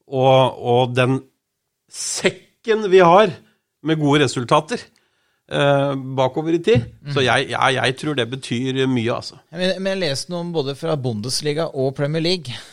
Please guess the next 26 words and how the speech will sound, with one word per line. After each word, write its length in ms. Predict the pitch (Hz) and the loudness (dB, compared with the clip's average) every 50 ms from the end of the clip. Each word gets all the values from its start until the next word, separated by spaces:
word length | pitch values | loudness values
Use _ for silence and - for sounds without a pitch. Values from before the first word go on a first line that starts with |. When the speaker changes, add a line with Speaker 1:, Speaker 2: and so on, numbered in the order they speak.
| - - | -18 -14
Speaker 2:
eh, 380 | 147 147 147 147 143 143 147 147 | -8 -4 -4 -2 -2 -2 -4 -4
så 180 | 139 - 165 156 | -4 -2 0 0
har 80 | 143 | 0
jo 640 | 143 143 143 143 143 139 139 139 139 139 139 135 131 | 0 -2 -2 -4 -4 -6 -6 -8 -8 -8 -8 -10 -10
s-, 140 | - - - | -10 -10 -10
borteseirene 1200 | 135 131 135 160 156 - _ _ _ - 113 104 110 110 - 127 117 113 117 120 135 151 165 165 156 | -10 -6 -6 -6 -6 -6 _ _ _ -6 -6 -4 -4 -4 -2 -2 0 0 -2 -2 -2 -4 -4 -4 -6
har 80 | 156 - | -4 -4
kommet 280 | 156 127 120 131 127 - _ | -6 -6 -6 -8 -10 -12 _
bare 240 | - 127 123 131 139 139 135 131 135 135 131 127 127 127 | -6 -6 -4 -4 -4 -4 -4 -6 -6 -6 -8 -8 -8 -8
mer 260 | 127 120 107 110 117 | -6 -4 -4 -4 -4
og 60 | 127 135 | -2 -2
mer, 240 | 131 143 160 135 123 127 | -2 -2 -4 -4 -8 -12
eh, 320 | - 127 131 127 123 123 123 | -10 -8 -8 -6 -6 -6 -6
eller 200 | 120 120 123 120 | -6 -6 -6 -6
kommet 300 | - 127 113 117 113 - - | -6 -8 -8 -8 -10 -12 -10
mye, 440 | 139 143 143 135 120 110 113 117 107 | -6 -4 -4 -4 -4 -4 -6 -6 -4
langt, 280 | 120 123 131 139 131 - | -4 -4 -4 -4 -6 -6
langt 200 | 123 127 - 123 | -8 -6 -6 -8
oftere, 400 | 107 - - - 117 113 123 131 113 104 | -10 -10 -12 -10 -8 -6 -6 -6 -6 -8
eh, 460 | 107 107 113 113 113 110 101 95 95 92 | -10 -10 -8 -8 -6 -8 -8 -10 -10 -12
etter 220 | 104 - 104 107 | -12 -10 -8 -8
at 200 | 104 107 - 113 107 | -8 -8 -10 -10 -10
tribunene 400 | - 117 110 104 98 92 98 95 | -8 -10 -8 -6 -6 -6 -6 -6
har 100 | 101 110 | -8 -6
vært 100 | 110 117 | -6 -6
tomme. 240 | 101 90 98 107 | -6 -4 -4 -6